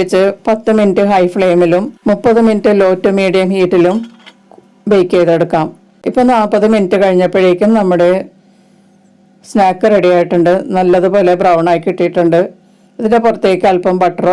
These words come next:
അല്ലെങ്കിൽ ഓയിലോ തടവിയതിന് ശേഷം നമുക്കിത് പുറത്തെടുക്കാം. ഇനി ഇതൊന്ന് കട്ട് ചെയ്ത് നോക്കാം. ഇതിൽ നമുക്ക് നമ്മൾ പരത്തിയ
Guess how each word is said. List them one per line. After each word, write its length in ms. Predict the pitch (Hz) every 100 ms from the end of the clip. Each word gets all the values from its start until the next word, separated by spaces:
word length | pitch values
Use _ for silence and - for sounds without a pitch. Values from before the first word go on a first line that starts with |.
| 185
അല്ലെങ്കിൽ 320 | 170 170 165 180 185 -
ഓയിലോ 300 | 185 170 165 180
തടവിയതിന് 500 | 196 170 170 160 170 175
ശേഷം 300 | 180 170 175 196
നമുക്കിത് 380 | 170 160 175 175 180
പുറത്തെടുക്കാം. 580 | 170 165 156 - 165 - - _ _ _ _ _ _ _ _ _ _ _ _ _ -
ഇനി 100 | 220 240
ഇതൊന്ന് 260 | 220 190 185
കട്ട് 180 | 196 185 180
ചെയ്ത് 180 | 170 175
നോക്കാം. 340 | 175 165 170 165 208
ഇതിൽ 140 | 196 220 226
നമുക്ക് 340 | 208 180 196 196 - 196
നമ്മൾ 220 | 185 180 180 180
പരത്തിയ 340 | 196 175 175